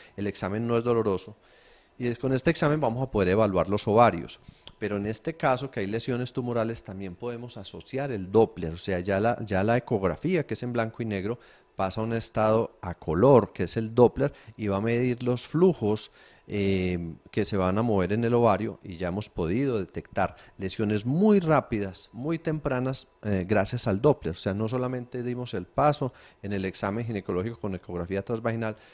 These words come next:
sino que el Doppler ya nos ha abierto otras puertas y otras, o, nos, nos detecta más fácilmente lesiones importantes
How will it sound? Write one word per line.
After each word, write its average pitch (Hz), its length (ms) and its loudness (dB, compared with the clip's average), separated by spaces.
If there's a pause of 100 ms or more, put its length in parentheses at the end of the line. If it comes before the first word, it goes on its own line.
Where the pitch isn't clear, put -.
sino 107 320 -6
que - 80 -4
el 123 160 -2
Doppler 139 340 4
ya 101 140 -2
nos 98 160 -6
ha 117 40 -4
abierto 110 380 -6
otras 107 320 -6
puertas 104 520 0 (300)
y 98 140 -2
otras, 98 440 0
o, 95 320 -6
nos, 104 440 -6 (720)
nos 101 160 -2
detecta 127 640 -2
más 120 180 -4
fácilmente 113 680 -2
lesiones 110 600 0
importantes 113 760 -2